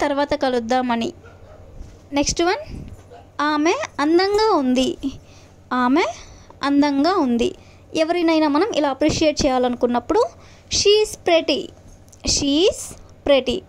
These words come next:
అంటే ఆమె అందంగా ఉంది అని. Next sentence is,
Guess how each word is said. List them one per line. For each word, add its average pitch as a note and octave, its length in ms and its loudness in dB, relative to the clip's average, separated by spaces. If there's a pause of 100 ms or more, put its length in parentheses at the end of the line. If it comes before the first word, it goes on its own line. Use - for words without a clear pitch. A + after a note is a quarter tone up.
(100)
అంటే B3+ 280 0
ఆమె C#4+ 260 0 (480)
అందంగా D4+ 500 2
ఉంది B3+ 320 2
అని. A3+ 240 -4 (840)
Next B3+ 280 0
sentence D4+ 540 0
is, F4 180 2